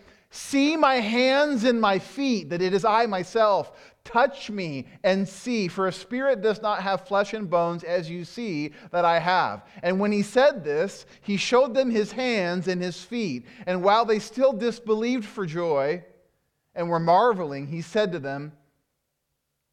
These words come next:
"Have you anything here to eat?" And they gave him a piece of broiled fish,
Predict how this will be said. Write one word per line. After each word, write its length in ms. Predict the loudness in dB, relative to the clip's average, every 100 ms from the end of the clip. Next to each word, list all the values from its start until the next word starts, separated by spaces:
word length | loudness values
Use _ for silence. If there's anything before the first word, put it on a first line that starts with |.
| _ _ _ _
"Have 160 | -6
you 120 | -4
anything 360 | -4 -6 -6 -6
here 180 | -4 -4
to 60 |
eat?" 320 | -4 -8 -10 _ _ _ _ _ _ _ _ _ _ _ _ _ _ _
And 80 | -14
they 100 | -12
gave 240 | -6 -6
him 120 | -6 -8
a 40 |
piece 320 | -12 -12 -12
of 120 | -14
broiled 340 | -12 -8 -8 -10
fish, 460 | -12 -12 -12 -16